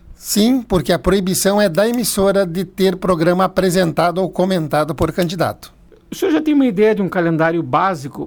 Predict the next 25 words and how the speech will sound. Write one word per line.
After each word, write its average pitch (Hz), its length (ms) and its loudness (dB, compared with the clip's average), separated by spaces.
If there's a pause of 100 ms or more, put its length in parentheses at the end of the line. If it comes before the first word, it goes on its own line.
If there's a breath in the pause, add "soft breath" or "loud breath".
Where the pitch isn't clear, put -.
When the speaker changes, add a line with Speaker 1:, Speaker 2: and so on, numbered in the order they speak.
Speaker 2:
para 151 240 -2
dois 143 240 -2
mil 151 220 -2
e - 20 -2
dezesseis? 135 580 -8 (600 soft breath)
Speaker 1:
Pela 220 260 2
legislação, 214 960 0 (120)
é, 196 280 2
es-, 160 180 -2
esses 226 300 0
seriam 208 340 -2
os 202 100 -6
prazos 190 400 -2
principais. 190 720 -2 (320 loud breath)
Também 190 380 2
filiação 190 480 -2
partidária, 175 640 0
que 165 160 -6
reduz, 185 540 0
que 151 240 -2
antes 151 400 -2
era 143 200 0
de 135 140 -4
um 143 220 0
ano 151 280 2